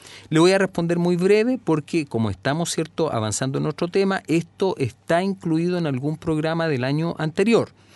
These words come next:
Pero sí existe la quiebra como persona natural, sí existe.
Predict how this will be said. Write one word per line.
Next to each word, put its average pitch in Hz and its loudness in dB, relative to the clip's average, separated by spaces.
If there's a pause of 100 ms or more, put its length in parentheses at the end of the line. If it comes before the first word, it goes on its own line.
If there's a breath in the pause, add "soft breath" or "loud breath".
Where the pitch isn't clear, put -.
(360 loud breath)
Pero 156 4
sí 254 2
existe 202 0
la 185 2
quiebra 156 0
como 147 -2
persona 131 -2
natural, 123 -2
sí 202 -2
existe. - -2